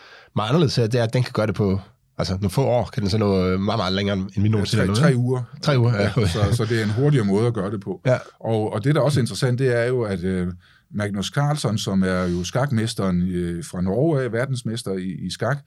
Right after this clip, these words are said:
Speaker 2: han har jo den her amerikanske opkomling, som han siger snyder.
Speaker 1: Mhm.
Speaker 2: Og, og det, han siger, at, øh, måden at argumentere for, at den her, øh, unge amerikaner snyder, det er ved, at han laver træk,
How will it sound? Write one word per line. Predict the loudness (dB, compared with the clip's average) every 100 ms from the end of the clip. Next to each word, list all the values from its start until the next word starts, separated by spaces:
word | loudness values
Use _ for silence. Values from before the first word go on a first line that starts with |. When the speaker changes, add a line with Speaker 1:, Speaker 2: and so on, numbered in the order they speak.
| _ _ _
Speaker 2:
han | 2
har | 2 0
jo |
den | 0 0
her | 2 0 -4 -14 _ -4
amerikanske | -4 0 2 2 0 -4
opkomling, | -4 -4 -2 0 2 0
som | -2 -2
han | -2
siger | 2 0
snyder. | 4 2 2 -6 _ 2
Speaker 1:
Mhm. | 4 4 4
Speaker 2:
Og, | 4 2 0
og | 2
det, | 2
han | 2
siger, | 2 2 2
at, | 0 -2 -4
øh, | -10 -12 -16 -14 -10 -12 -10 0
måden | 4 6
at |
argumentere | 4 0 2 0 0
for, | 0 0
at | -2 -4
den | -2
her, | 0 -2 -4
øh, | -4 -6 -8 -8
unge | -4 0 2
amerikaner | 2 -2 -2 -2 -4
snyder, | -2 0 0 -6 -18 _
det | 0 2
er |
ved, | 2 4 2 2
at | -2 -6 -14 _
han | 2 6 6
laver | 4 2 0 -2
træk, | -2 -2 -2 -4